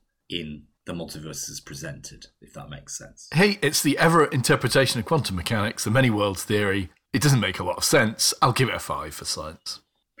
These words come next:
Speaker 1: I thought as presented, you know, things were consistent, so I'm gonna go score it a seven. Just a bit dissatisfying that they had to do this stuff with it all, when I think, you know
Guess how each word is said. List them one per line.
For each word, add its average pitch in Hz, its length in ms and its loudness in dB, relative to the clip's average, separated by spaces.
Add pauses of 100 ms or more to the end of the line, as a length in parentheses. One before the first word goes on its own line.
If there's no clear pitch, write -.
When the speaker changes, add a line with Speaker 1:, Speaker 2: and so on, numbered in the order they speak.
(160)
Speaker 1:
I 214 100 4
thought 233 200 6
as 160 100 0
presented, 165 540 4
you 143 60 6
know, 120 180 6
things 117 340 0
were 101 60 -6
consistent, - 560 -4
so 147 100 0
I'm 165 60 2
gonna 160 120 2
go 117 80 2
score 101 260 -4
it - 40 -12
a - 20 -12
seven. 85 400 -2
Just 113 220 -4
a - 40 -4
bit - 180 -2
dissatisfying 85 880 -8
that 78 80 -16
they 69 60 -10
had 85 160 -10
to 78 220 -12 (320)
do 104 200 2
this 90 200 -4
stuff - 760 -6
with 87 180 -8
it 82 160 -12 (160)
all, 87 360 -6
when 87 140 -8
I 90 80 -8
think, - 520 -4
you 117 80 -2
know 82 300 -12